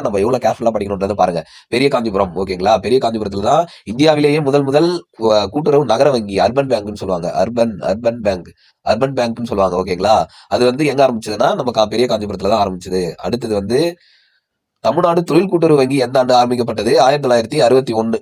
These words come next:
இதுவும் நம்ம வந்து கூட்டுறவு கருத்தியல் புக்ல படிச்சிருப்போம். ஓகேங்களா, தொழில் கூட்டுறவு வங்கி, அஹ், ஆயிரத்தி தொள்ளாயிரத்தி அறுபத்தொன்னு. இந்த நகர கூட்டுறவு வங்கியும் தொழில் கூட்டுறவு வங்கி, இதர கூட்டுறவு வங்கின்னு போட்டு டாபிக் கொடுத்திருப்பாங்க நம்ம கூட்டுறவு வங்கியல் சேவையில. ஓகேங்களா, அடுத்தது இருபத்தி மூணாவது கொஸ்டின்.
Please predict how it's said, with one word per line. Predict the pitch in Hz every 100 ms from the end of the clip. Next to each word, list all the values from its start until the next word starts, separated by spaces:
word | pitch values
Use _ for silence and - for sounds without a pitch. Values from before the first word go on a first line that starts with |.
| -
இதுவும் | 123 147
நம்ம | 160 123
வந்து | 117 123 143 123
கூட்டுறவு | 143 - 117
கருத்தியல் | 113 123 120
புக்ல | 107 107
படிச்சிருப்போம். | 104 104 95 92
ஓகேங்களா, | 92 90 101 95
தொழில் | 107 123
கூட்டுறவு | 113 104 95
வங்கி, | 95 147 - - - -
அஹ், | 107
ஆயிரத்தி | 98 127
தொள்ளாயிரத்தி | 120 117 113
அறுபத்தொன்னு. | 113 110 107
இந்த | 107
நகர | 123 185
கூட்டுறவு | 196 151 139 123
வங்கியும் | 107 107 151
தொழில் | 147 160
கூட்டுறவு | 165 127 113
வங்கி, | 110 151
இதர | 151 185
கூட்டுறவு | 175 135 127
வங்கின்னு | 113 131 139
போட்டு | 120
டாபிக் | 131 120 110
கொடுத்திருப்பாங்க | - 113 101 107
நம்ம | 131 107
கூட்டுறவு | 110 117 113
வங்கியல் | 107 110 113 107
சேவையில. | 98 92 82 - - -
ஓகேங்களா, | 101 98 98 104
அடுத்தது | 98 117 113 151
இருபத்தி | 113 135 165 135
மூணாவது | 123 151 151 127
கொஸ்டின். | 117 110